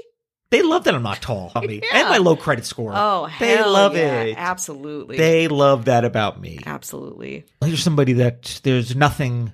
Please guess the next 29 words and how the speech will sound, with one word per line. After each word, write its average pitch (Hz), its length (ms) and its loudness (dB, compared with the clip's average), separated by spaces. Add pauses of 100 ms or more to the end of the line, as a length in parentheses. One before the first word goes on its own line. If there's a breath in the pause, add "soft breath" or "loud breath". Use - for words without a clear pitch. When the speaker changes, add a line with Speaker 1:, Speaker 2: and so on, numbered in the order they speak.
(140)
Speaker 1:
good 147 200 4
to 131 60 0
be 127 80 2
said 123 220 2
about. 123 400 2 (120)
Kendall 151 260 2
Francois. 107 760 -6 (220)
Kendall 160 260 2
Francois 143 460 2
was 131 140 2
arrested 127 420 0
on 120 80 0
August 120 340 -2
twenty-fifth, 120 480 -6
nineteen 117 300 -6
ninety-eight. 113 680 -4 (160)
The 135 80 -4
search 196 240 2
warrant 170 180 2
was 143 100 0
drawn 151 200 4
up 151 160 2
and 131 100 -6
signed 139 300 0
by 123 100 2
a 117 60 2
town 123 240 -2
court 117 200 -6
judge. 156 480 2